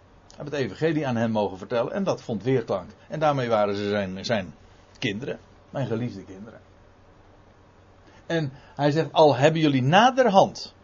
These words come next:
nog zoveel opvoeders gehad, die jullie de weg hebben gewezen. Hij zegt: Ik ben in ieder geval toch jullie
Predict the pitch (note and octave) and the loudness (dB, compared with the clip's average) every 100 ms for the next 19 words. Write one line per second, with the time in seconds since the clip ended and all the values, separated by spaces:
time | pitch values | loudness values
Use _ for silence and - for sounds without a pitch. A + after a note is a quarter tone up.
0 | - - C3 D3 B3 - F3+ D#3 D#3 C3+ | -20 -8 2 8 8 8 6 8 6 4
1 | C3 D3 D3+ - G#3 G3 - F#3+ B3+ - | 4 4 4 2 -4 -2 0 2 2 -4
2 | - C#3+ D3 C#3 B2+ G#2+ - - G#2+ G#2+ | -6 0 2 2 0 -6 -12 -16 -4 -2
3 | F3 E3+ D#3+ C#3 C#3 C#3 D3+ - A#3+ - | 0 0 0 0 0 0 0 -4 -8 -10
4 | G#2 A2+ - B3 C#3+ B2 C3 B3 G3+ C3+ | -10 -8 -6 -2 0 -2 -4 -4 -4 0
5 | A2 C3+ D3 C#3 - - - C3 B2 A2+ | 0 0 -2 -4 -10 -12 -4 -2 -2 -6